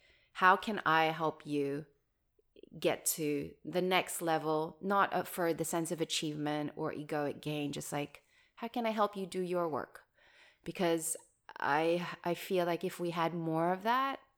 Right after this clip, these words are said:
in the sense of compassion and in the sense of elevation for each other, if I had that even earlier, then, you know, I don't know, maybe I would have had better tools, but then I wouldn't be where I am now. So.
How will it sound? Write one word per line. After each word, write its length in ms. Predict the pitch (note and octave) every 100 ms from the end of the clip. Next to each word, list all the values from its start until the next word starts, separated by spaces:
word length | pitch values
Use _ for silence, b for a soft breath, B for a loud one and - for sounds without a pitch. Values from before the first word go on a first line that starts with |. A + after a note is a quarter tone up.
| _ _ _ _ -
in 100 | E3
the 80 | E3
sense 320 | - D#3 D#3
of 120 | D3
compassion 720 | - D#3 C#3+ C#3+ - E3 E3+
and 120 | E3 D#3
in 100 | D3
the 60 |
sense 360 | D3 D3+ D3 -
of 240 | C#3+ C#3+ - -
elevation 800 | E3 D#3+ D3 D3 C#3+ - E3+ F3+ F#3 _
for 120 | -
each 260 | - D#3+ -
other, 400 | D3 D3 D3+ G3 - _ _ _ _ _ _ _ _ _ _ -
if 160 | D#3+
I 120 | D#3+ D#3+
had 220 | F3 D#3+
that 200 | D#3 -
even 260 | E3 D3+ -
earlier, 580 | C#3+ D3 E3 G3 B3 C#4+ _ _
then, 460 | D#3 E3+ D#3+ D#3+ - _ _
you 120 | F3
know, 180 | D#3 D#3 G3+ - - -
I 120 | D#3
don't 180 | E3 D#3
know, 220 | F#3+ E3+
maybe 280 | D#3 D#3 E3+
I 60 | E3
would 120 | E3
have 100 | F#3
had 300 | E3+ C#3+ -
better 220 | D3+ D3+
tools, 540 | - - F3 A#2+ - -
but 140 | -
then 140 | E3 D3+
I 80 |
wouldn't 280 | D3 D3 C#3+
be 140 | D3 C#3
where 200 | C3+ B2
I 60 |
am 140 | F#2+ A#2
now. 240 | - - - B B B B -
So. 80 | -